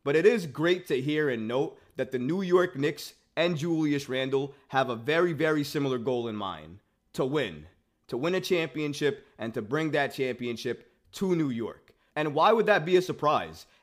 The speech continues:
Every single Knick fan that I know of wants the New York Knicks to win a championship sooner rather than later. But I'm not being oblivious here. I completely understand that the Knicks are gonna have a hard road ahead of them to get to the Eastern Conference Finals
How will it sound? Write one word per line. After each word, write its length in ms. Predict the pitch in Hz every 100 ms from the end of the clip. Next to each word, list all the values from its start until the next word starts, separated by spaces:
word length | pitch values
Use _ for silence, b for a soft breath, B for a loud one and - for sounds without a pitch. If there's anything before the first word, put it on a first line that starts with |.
| b
Every 240 | 170 190 208
single 300 | 202 170 143
Knick 180 | 151
fan 220 | - 147 117
that 120 | 101
I 220 | 139 208
know 220 | 123 95
of 200 | 82 85 b b
wants 260 | 110 139 135
the 100 | 131
New 140 | 139
York 280 | 147 147 135
Knicks 220 | 120 127
to 60 | 131
win 100 | 123
a 60 | 113
championship 680 | 139 127 120 110 104 107 -
sooner 520 | - 214 160 85 - b b
rather 280 | 123 131 127
than 220 | 113 107
later. 320 | 117 117 82 78 _ _ _
But 400 | 117 180 127 - - b
I'm 120 | - 156
not 180 | 175
being 240 | 156 175 160
oblivious 560 | 117 147 139 117 92
here. 300 | 104 78 85 _ _ -
I 120 | 127
completely 600 | 135 123 - 185 180 175
understand 480 | 160 143 139 147 135
that 100 | 120
the 100 | 113
Knicks 420 | 113 180 202 - b b
are 80 | 120
gonna 180 | 131
have 160 | 139 131
a 100 | 110
hard 360 | 110 151 170 156
road 220 | 160 143
ahead 260 | 127 165
of 100 | 160
them 240 | 120 90 - b b
to 100 | 151
get 640 | 131 107 180 160 - _ _
to 100 | 156
the 180 | 131 160
Eastern 220 | 156 143
Conference 400 | 156 147 147 120
Finals 520 | - 143 170 208 214